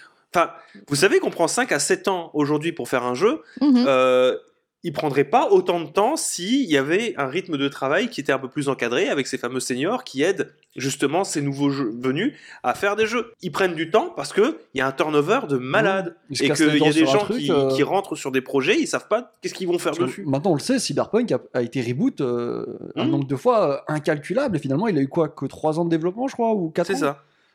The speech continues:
Speaker 3: Alors que nous, ça, on a attendu ça presque une décennie, donc, euh, et c'est pas le seul jeu, hein, je suis sûr que tu creuses, t'en trouves plein.
Speaker 1: Et c'est, en fait, ce qui, ce qui m'énerve, c'est que c'est des sociétés qui comprennent pas que si tu payes bien les gens, ils font du bon travail.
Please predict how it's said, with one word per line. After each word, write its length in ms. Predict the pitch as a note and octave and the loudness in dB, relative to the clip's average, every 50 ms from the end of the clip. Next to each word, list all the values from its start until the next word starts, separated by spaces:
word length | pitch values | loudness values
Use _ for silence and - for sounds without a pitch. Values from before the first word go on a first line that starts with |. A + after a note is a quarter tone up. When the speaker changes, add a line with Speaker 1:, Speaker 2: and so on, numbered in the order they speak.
| _ _ - | _ _ 2
Speaker 3:
Alors 220 | C3+ D#3+ E3+ - | 2 2 2 2
que 60 | - C3+ | -2 -4
nous, 200 | C3+ C#3 F3+ G#3 | -4 -4 -4 -2
ça, 120 | - C#3+ | -2 -2
on 140 | B2 B2 B2 | -2 -2 -4
a 60 | A#2 | -6
attendu 260 | A#2 A#2 - A#2 A#2+ A#2+ | -8 -8 -10 -12 -10 -6
ça 160 | - F3+ D#3 | -6 -4 -4
presque 200 | D3 C#3+ - - | -4 -8 -10 -10
une 100 | B2 A#2+ | -8 -6
décennie, 340 | C3 B2 - G#3+ C4+ D4 C4+ | -6 -6 -4 -6 -4 -4 -4
donc, 220 | D#3 C#3 B2 A#2+ | -4 -4 -4 -2
euh, 160 | C3 B2+ A#2+ A#2 - - - _ _ _ | -2 -2 -2 -2 -6 -12 -20 _ _ _
et 80 | - A#2+ | -6 -4
c'est 120 | - C3+ | -4 -2
pas 120 | - G3 | 0 0
le 60 | F#3 - | 0 0
seul 200 | - - D#3 C#3+ | 0 -2 -2 0
jeu, 200 | D#3+ A#3+ C#4+ A#3+ | 0 -2 0 0
hein, 160 | F#3 F3 F3+ D3+ | 0 0 0 -2
je 220 | B2+ B2+ B2+ B2+ | -2 0 0 -2
suis 80 | B2+ B2 | -2 -2
sûr 80 | - D3+ | -6 -8
que 40 | - | -6
tu 60 | - | -8
creuses, 240 | C3 - - G3 F#3+ | -8 -4 -2 -2 -2
t'en 80 | - C#3 | -2 -6
trouves 200 | A#2 - B2+ - | -6 -8 -8 -6
plein. 240 | - A3 C4 B3 - | -6 -6 -6 -6 -6
Speaker 1:
Et 60 | - C#3 | -4 -2
c'est, 340 | D#3+ D#3+ D3+ D3+ D3+ A2+ | 0 0 0 0 -4 -4
en 100 | D3+ D#3+ | -4 -2
fait, 200 | D#3+ - - D#4 - F#3+ C3+ - - - - - - _ _ - | 0 0 0 -2 -2 -8 -10 -12 -14 -20 -20 -20 -20 _ _ -12
ce 160 | C#3+ D3 - | -12 -10 -12
qui, 180 | - - - - | -14 -16 -14 -14
ce 80 | - | -12
qui 120 | - - D#3+ | -8 -6 -2
m'énerve, 580 | D#3+ E3 F3 F3 E3+ F3 E3+ F3 E3 C#3+ A#2+ G#2+ - | 0 2 2 4 4 4 4 2 2 0 -2 -4 -6
c'est 160 | - - C#3 | -6 -6 -4
que 60 | - | -4
c'est 100 | - D3 | -4 -2
des 100 | C#3+ C#3+ | -2 -2
sociétés 540 | D3 D3 D#3+ C#3+ - D3+ D3 - D3 D3+ F3 | -2 -2 -4 -4 -4 -4 -2 0 0 0 0
qui 120 | - C#3+ C3 | -4 -8 -8
comprennent 360 | - D#3+ D#3 - E3 D#3 D3 | -6 -4 -2 0 -2 -2 0
pas 280 | - C#3+ C3+ D3+ - - - - - - - _ _ - | 0 0 0 0 -2 -8 -16 -20 -20 -20 -20 _ _ -2
que 140 | C#3+ C#3+ C3+ | 0 0 0
si 180 | - - C#3+ | -2 -4 -8
tu 100 | - - | -10 -6
payes 240 | C#3+ E3 D#3 C#3+ D3 | -2 0 0 0 0
bien 220 | C3+ C#3 E3+ F3+ | 0 0 0 2
les 120 | F3 D#3+ D3+ | 2 2 2
gens, 280 | C#3 D#3 D#3+ F#3 G#3 | 2 0 -2 -2 -2
ils 80 | G3 D#3+ | -6 -6
font 120 | - D#3+ | -6 -6
du 100 | D3+ D3 | -6 -4
bon 120 | C#3 D3+ E3+ | -4 -4 -4
travail. 380 | - D#3+ C#3 B2+ A#2 A2+ G2 | -2 -2 -2 -2 -2 -2 -4